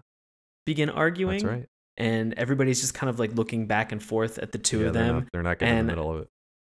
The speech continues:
Speaker 1: and, and, uh, Ivy just goes, "We used to date."
Speaker 2: Which is a great
Speaker 1: <laughs>
Speaker 2: callback, because I think when he,
Speaker 1: It was
Speaker 2: before he
Speaker 1: one of,
Speaker 2: was
Speaker 1: it was one of the
Speaker 2: Two-Face.
Speaker 1: earliest episodes.
Speaker 2: Yeah, it was before you knew who she was, really.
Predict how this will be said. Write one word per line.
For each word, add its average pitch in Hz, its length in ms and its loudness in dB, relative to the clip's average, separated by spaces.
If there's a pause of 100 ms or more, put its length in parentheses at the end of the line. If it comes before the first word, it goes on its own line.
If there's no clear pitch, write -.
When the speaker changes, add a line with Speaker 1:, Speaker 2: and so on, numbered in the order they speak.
(400)
Speaker 1:
and, 117 200 2
and, 104 420 -2 (360)
uh, 101 400 -2
Ivy 113 300 2
just 107 220 0
goes, 98 200 -2 (440)
"We 170 140 2
used 135 320 2
to 95 60 -4
date." 90 300 -8 (140)
Speaker 2:
Which 147 160 2
is 143 100 0
a 143 60 0
great 156 280 4
Speaker 1:
<laughs> - 60 -8
Speaker 2:
callback, 139 420 2
because 110 280 0
I 110 40 2
think 127 220 -4 (360)
when 117 140 2
he, 135 220 -2
Speaker 1:
It - 100 -4
was 104 160 0
Speaker 2:
before 147 220 6
he 139 100 2
Speaker 1:
one 156 100 6
of, 156 40 6
Speaker 2:
was 160 60 6
Speaker 1:
it 143 100 4
was 131 160 4
one 139 100 6
of 147 60 8
the 156 60 10
Speaker 2:
Two-Face. 143 120 6
Speaker 1:
earliest 160 320 6
episodes. 208 280 2
Speaker 2:
Yeah, 185 180 6
it 85 60 0
was 90 120 -4
before 139 360 2
you 143 120 0
knew 131 260 2
who 143 280 -2
she 175 240 0
was, 85 300 0
really. 85 400 -2